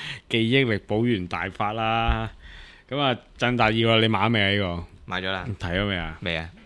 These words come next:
Speaker 1: 未。<laughs> 係啊，點解頭先冇聲？因為振達唔記得開咪啊。
Speaker 2: 嗯哼。
Speaker 1: 噉啊，而家開返啦，噉啊，記憶力返返嚟啦，噉啊，大家就如果唔想好似振達噉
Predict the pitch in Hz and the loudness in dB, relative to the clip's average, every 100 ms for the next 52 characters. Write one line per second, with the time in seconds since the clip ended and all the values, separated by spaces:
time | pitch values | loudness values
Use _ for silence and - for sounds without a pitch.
0 | - 123 110 113 - - - 113 - - | -20 -14 -6 -4 -2 -2 -2 -4 -4 -6
1 | - - - - - - - - 120 123 | -10 -20 -20 -20 -20 -20 -18 -8 0 2
2 | 123 170 156 110 131 160 131 131 147 131 | 2 2 2 0 -2 0 0 0 -2 -2
3 | 107 107 101 90 80 80 101 98 98 92 | -4 -8 -10 -12 -12 -12 -10 -8 -8 -6
4 | 90 85 73 - - 101 80 90 98 104 | -8 -10 -12 -12 -4 -2 -2 -4 -6 -4
5 | 113 92 85 - 117 117 107 - - - | -4 -4 -2 0 2 0 -4 -18 -12 -10
6 | 110 113 117 117 113 98 104 110 104 90 | -6 -4 0 0 0 -2 -6 -6 -6 -8
7 | - 101 98 107 98 92 104 101 101 98 | -10 -4 -2 -2 -4 -4 -6 -4 -2 -2
8 | 76 78 - 95 98 85 78 - - - | -2 -8 -12 -10 -10 -10 -14 -20 -20 -20
9 | - - 92 92 120 110 95 85 90 113 | -20 -8 0 2 2 0 -2 -2 -4 -4
10 | 85 90 101 104 95 90 87 80 87 | -4 -6 -6 -6 -4 -6 -6 -8 -8